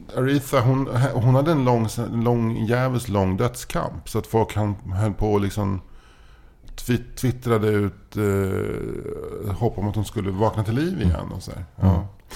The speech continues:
Speaker 1: Sen dog ju också han, den här, eh, sydstatsrapparen X X X Tentacion, eh,
Speaker 2: Mm.
Speaker 1: ihjälskjuten.
Speaker 2: Var,
Speaker 1: Maj.
Speaker 2: var heller inte med på min lista.
Speaker 1: Nej,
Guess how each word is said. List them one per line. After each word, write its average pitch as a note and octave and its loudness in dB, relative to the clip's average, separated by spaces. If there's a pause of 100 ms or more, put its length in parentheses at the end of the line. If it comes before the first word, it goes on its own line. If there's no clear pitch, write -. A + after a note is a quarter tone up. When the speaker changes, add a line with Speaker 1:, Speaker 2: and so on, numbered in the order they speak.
(200)
Speaker 1:
Sen C3 6
dog D#3+ 10
ju D3 8
också B2+ 2
han, A#2 6
den G#2+ 2
här, F#2+ 2 (200)
eh, F#2+ -2
sydstatsrapparen G2+ -4
X - -8
X G2+ -8
X - -8
Tentacion, G2+ -6 (220)
eh, - -16 (960)
Speaker 2:
Mm. B2+ 8
Speaker 1:
ihjälskjuten. F#2 -4
Speaker 2:
Var, B2 6
Speaker 1:
Maj. F#2+ 0 (120)
Speaker 2:
var A2+ 2
heller C3 6
inte G2+ 2
med E2+ 2
på F2 -4
min E2 0
lista. - -2
Speaker 1:
Nej, B2 4